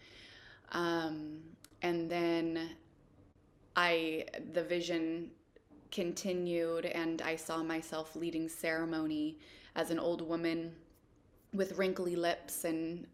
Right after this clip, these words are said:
singing Icaros. And I'm getting goosebumps as I share this story again. And, um, and then it was very clear to me that the shaman leading that ceremony was my teacher.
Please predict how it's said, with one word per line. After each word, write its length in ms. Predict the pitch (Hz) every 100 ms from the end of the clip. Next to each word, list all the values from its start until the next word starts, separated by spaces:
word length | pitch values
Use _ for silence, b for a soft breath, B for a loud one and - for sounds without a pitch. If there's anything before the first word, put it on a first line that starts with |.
| -
singing 360 | - 190 175 175
Icaros. 880 | 180 175 175 175 170 175 - - -
And 120 | 165
I'm 100 | 165
getting 240 | 165 165 160
goosebumps 520 | 165 - 160 160 160
as 140 | 156
I 80 | 156
share 280 | 156 165 156
this 400 | 160 165 - -
story 420 | - - 170 165
again. 360 | 170 170 170 170 B B B B B B B B
And, 600 | - 170 165 165 160 160 -
um, 640 | 165 160 156 151 151 160 -
and 160 | 175
then 120 | 175 170
it 80 |
was 160 | - 165
very 260 | 165 165 165
clear 300 | - 170 170
to 80 |
me 180 | 180 160
that 260 | 156 156 - -
the 480 | 160 156 156 151 151
shaman 520 | - 175 165 165 160
leading 280 | 156 156 156
that 200 | 156 -
ceremony 540 | - 160 156 156 151
was 180 | 151 151
my 120 | 156
teacher. 600 | 151 - 151 - 151 170